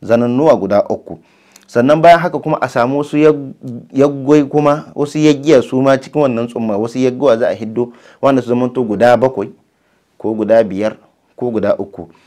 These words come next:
Wanda wannan yaggon sun zamanto za a ɗaure wannan mamacin da shi gwargwadon girmansa. Idan ba wani mai girma ne sosai, tana uku kawai sun isa, ko biyar, ko a sa guda bakwai.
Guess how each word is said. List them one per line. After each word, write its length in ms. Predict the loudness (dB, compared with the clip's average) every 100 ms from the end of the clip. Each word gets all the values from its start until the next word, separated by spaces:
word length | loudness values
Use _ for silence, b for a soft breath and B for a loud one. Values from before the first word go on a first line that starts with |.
| b
Wanda 220 | 0 2 4
wannan 360 | 2 2 0
yaggon 420 | 0 0 0 -2 -2
sun 200 | -4 0
zamanto 580 | 0 0 -4 -6 -6 b b b b b
za 300 | -4 2 4 4
a 40 | 2
ɗaure 240 | 2 2 2
wannan 300 | 2 2 2
mamacin 420 | 2 0 -2 -4
da 100 | -4
shi 100 | -4
gwargwadon 680 | -2 0 2 4 2 0 -4
girmansa. 540 | 0 2 4 0 -4 -14 _ _
Idan 320 | 0 0 2
ba 120 | 4 6
wani 160 | 4 0
mai 160 | -2
girma 300 | -2 0 0
ne 60 | -2
sosai, 200 | -4 -2
tana 240 | 0 2 0
uku 280 | -2 -8
kawai 180 | -2 -2
sun 220 | -2 -8
isa, 260 | -6 -6 -6 _ b b b
ko 200 | 2 4
biyar, 340 | 4 4 2 0 _ _ -2
ko 160 | 0 0
a 120 | -2
sa 140 | 0 0
guda 260 | 2 0
bakwai. 260 | 0 -2 -8